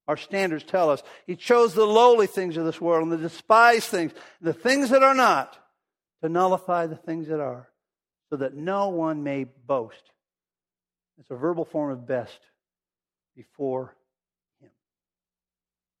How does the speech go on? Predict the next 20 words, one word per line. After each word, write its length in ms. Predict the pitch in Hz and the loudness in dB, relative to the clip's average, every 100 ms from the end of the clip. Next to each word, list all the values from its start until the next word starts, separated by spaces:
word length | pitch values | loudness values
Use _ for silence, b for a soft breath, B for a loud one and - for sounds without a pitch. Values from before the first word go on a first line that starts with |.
| 151 | -10
I 60 | |
ask 140 | 139 135 | -10 -10
that 140 | 127 | -20
you 60 | 117 | _
bow 180 | 123 120 | -12 -12
your 100 | 110 | -12
heads. 220 | 123 - _ _ _ _ _ _ _ _ _ _ 135 | -20 -20 _ _ _ _ _ _ _ _ _ _ -10
I 40 | |
want 120 | 139 | -4
to 60 | 151 | 0
ask 220 | 160 - | 0 -2
a 40 | - | -14
qu-, 220 | - 147 | -12 -12
few 220 | - 147 | -10 -14
questions 500 | - 143 131 - 117 _ | -8 -8 -8 -16 -20 _
for 80 | 127 | -20
you 400 | 120 151 185 185 _ _ _ _ _ | _ -8 -8 -10 _ _ _ _ _
and 100 | 131 | -20
for 100 | - | -18
myself. 460 | 127 117 - 113 | -14 -14 -12 -14